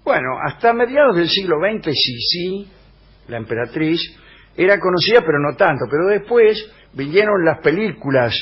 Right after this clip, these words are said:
esa de, del señor Marischka, que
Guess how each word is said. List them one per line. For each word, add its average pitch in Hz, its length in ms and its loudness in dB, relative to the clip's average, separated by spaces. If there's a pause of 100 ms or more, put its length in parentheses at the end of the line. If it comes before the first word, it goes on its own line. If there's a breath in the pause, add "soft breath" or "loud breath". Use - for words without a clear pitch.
esa 135 320 0
de, 101 460 -6 (340 loud breath)
del 113 200 -8
señor 143 340 -4
Marischka, 135 720 -2 (600 soft breath)
que 123 680 -2